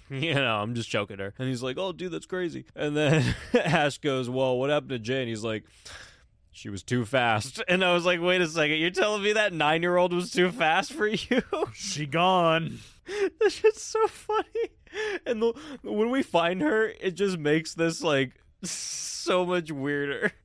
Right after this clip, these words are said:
Speaker 2: When you find her collapsed?
Speaker 1: It's because, it's because of where she ends up.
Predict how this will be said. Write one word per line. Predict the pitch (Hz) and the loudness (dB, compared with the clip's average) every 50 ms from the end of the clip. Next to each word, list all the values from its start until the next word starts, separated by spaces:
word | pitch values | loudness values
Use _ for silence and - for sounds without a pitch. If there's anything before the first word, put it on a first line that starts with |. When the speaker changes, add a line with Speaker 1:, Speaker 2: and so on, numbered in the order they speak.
| _ _ - | _ _ -8
Speaker 2:
When | 139 143 143 | -6 -4 -4
you | 147 135 | -4 -4
find | - 143 131 135 135 131 | 0 0 0 0 0 0
her | 147 151 - | -2 -2 -2
collapsed? | - - 151 139 117 101 98 95 104 131 165 - - - - - - - _ _ _ _ - | -2 -4 -4 -4 -4 -4 -6 -6 -4 -6 -6 -6 -10 -12 -12 -12 -16 -16 _ _ _ _ -6
Speaker 1:
It's | 190 165 - | -6 -4 -4
because, | - 247 247 - - 330 226 220 220 190 185 - | -4 -6 -4 -2 2 2 2 2 0 -2 -6 -6
it's | 185 196 180 | -6 -4 -2
because | 208 370 359 370 370 233 | 0 0 0 2 0 0
of | 190 | -2
where | 160 156 160 160 | -2 -2 0 0
she | 160 - 151 147 - | -2 -2 -4 -4 -4
ends | - 127 123 123 113 98 | -2 -4 -4 -4 -4 -4
up. | 104 98 95 - - | -4 -4 -4 -8 -12